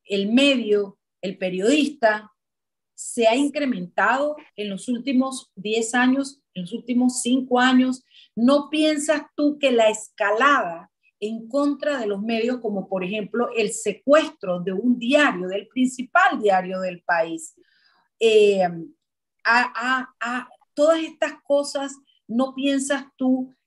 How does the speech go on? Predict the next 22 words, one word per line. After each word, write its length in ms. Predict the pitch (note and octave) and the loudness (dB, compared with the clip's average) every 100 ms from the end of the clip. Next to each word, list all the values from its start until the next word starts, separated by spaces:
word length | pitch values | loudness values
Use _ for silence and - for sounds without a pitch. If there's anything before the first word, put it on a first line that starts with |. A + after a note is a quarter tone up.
| - | -8
que 100 | A3+ | -6
se 140 | A3+ | 0
han 140 | A#3 C4+ | 4 4
incrementado? 680 | C4+ B3 G#3+ G#3 G3 A3+ | 2 0 -4 -4 2 2
¿Y 80 | A#3 | 4
no 140 | A#3+ A#3+ | 0 -2
crees 260 | D4+ D4 - | -4 -6 -6
tú 260 | D4 D4 - | -2 -2 0
que 380 | C4+ B3 B3 - | 2 2 0 -2
el 220 | A#3 G3+ | -2 0
despenalizar 1200 | A#3 A3+ _ A3+ A3+ A3 G#3+ G#3 - D#4 D4 A3 G#3 | -2 -2 _ -10 -6 -6 -6 -10 -2 2 4 2 2
la 160 | G3 | 0
calumnia 640 | G3+ G3+ B3 C4 B3+ C4 | 0 -2 0 0 2 0
y 120 | B3 A3 | -2 -2
la 180 | G3 | -2
injuria 600 | F#3+ F#3+ - E4+ D4+ G#3+ F#3+ | -4 -10 0 2 2 2 0
y 80 | |
llevarla 460 | F#3 F#3 A3+ A#3+ A#3+ | -2 -2 -2 0 -2
a 40 | |
la 80 | A#3 | -4
esfera 420 | - - A#3 A#3 | -6 -8 -6 -2
civil 560 | A#3+ C#4 C#4 C#4+ G#3+ - | -2 -2 2 2 0 -8